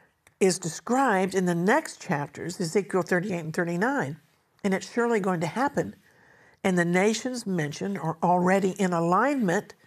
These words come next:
and becoming increasingly in league with one another. The invasion of regathered Israel is ultimately rooted in anti-Semitism and a desire to gain Israel's wealth and position.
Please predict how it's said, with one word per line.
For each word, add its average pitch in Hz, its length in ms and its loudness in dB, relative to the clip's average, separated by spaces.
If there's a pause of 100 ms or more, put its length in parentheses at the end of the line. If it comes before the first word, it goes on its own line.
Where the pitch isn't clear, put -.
(360)
and 214 120 4
becoming 202 520 0
increasingly 202 840 0
in 190 280 2
league 247 480 2
with 170 200 0
one 165 200 0
another. 170 480 -6 (920)
The 214 120 4
invasion 190 640 2
of 185 220 2
regathered 196 520 4
Israel 196 440 2
is 185 360 2
ultimately 214 540 0
rooted 233 500 4
in 190 140 2
anti-Semitism 185 1080 -4 (460)
and 277 120 2
a 330 60 2
desire 277 600 0
to 196 120 -2
gain 202 420 0
Israel's 180 520 -2
wealth 196 400 0
and 185 160 -6
position. 185 580 -2